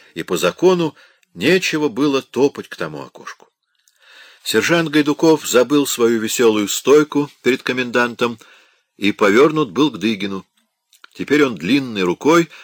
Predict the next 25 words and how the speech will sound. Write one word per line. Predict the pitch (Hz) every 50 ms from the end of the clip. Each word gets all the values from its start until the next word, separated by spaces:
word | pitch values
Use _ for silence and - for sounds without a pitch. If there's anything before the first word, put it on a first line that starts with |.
| - _ _ -
трепанул | - 98 101 - 107 98 101 117 127 135
того | - - 92 90 98 110 -
по | - 104
плечу. | - 104 98 92 - - 90 82
«Браток, | 76 78 80 98 110 - _ _ - 101 98 95 87 82 80 76 76 73 73 78 - _ - - - _ _ _ _ _ _ _ _ _ _ _ _ _ _ _ _ _ _ _ _ _ _ _ _ _
да | - 113 117
что | 113 - - 139 135
ж | - -
ты | - 131
мне | 120 117 110 110 107
не | 107
сказал? | 101 - - - 98 95 92 95 92 90 87 82 _ _ _ _ _ _ _ _ _ _ _ _ _ _ _ _ _ _ _ -
Да | - 139 147 139
мы | 139 135
тебе | 131 - 120 104 113 107
сейчас | - - 98 - - - 92 80 - -
подкинем». | - - 117 - - - - 90 87 90 92 92 90 _ _ _ _ _ _ _ _ _ _ _ _ _ _ _ _ _ _ _ _ _ _ _ _ _ _ _ _ _ _ _
Дыгин | - - 98 113 107 123 127 123 123 110
не | 107 110
колыхнулся | - 117 113 123 - - 101 92 92 90 - - - 101 98 95 _ _ - - _ _ _ _ _ _ _ _
под | - 92 -
хлопком | - - 90 90 - - - 90 90 87 90 -
и | 101 95
не | 101 104
повернулся, | - 110 110 120 113 98 87 87 85 82 - - 92 87